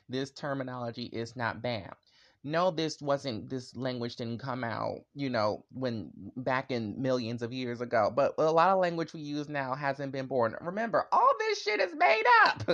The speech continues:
<laughs> We try to give some context, some nuance to the situation. So try to keep that in perspective. So remember, cisgender is the opposite of transgender.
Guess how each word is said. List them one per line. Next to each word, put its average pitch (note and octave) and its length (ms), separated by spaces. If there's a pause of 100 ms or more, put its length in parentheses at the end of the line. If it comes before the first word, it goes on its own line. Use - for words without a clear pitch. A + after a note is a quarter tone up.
(200)
<laughs> C4 180
We F3+ 140
try G3+ 200
to F3 120
give E3 320
some D3+ 400
context, F3+ 580
some D3+ 240
nuance D#3 440
to - 120
the C3 140
situation. C3+ 800
So A#2+ 260
try G3+ 220
to D#4 60
keep - 240
that D#3+ 160
in D3+ 40
perspective. - 760 (460)
So - 380
remember, D#3 400
cisgender D#3 1040 (280)
is C3 260
the C#3+ 180
opposite D3 420
of C#3 120
transgender. B2+ 840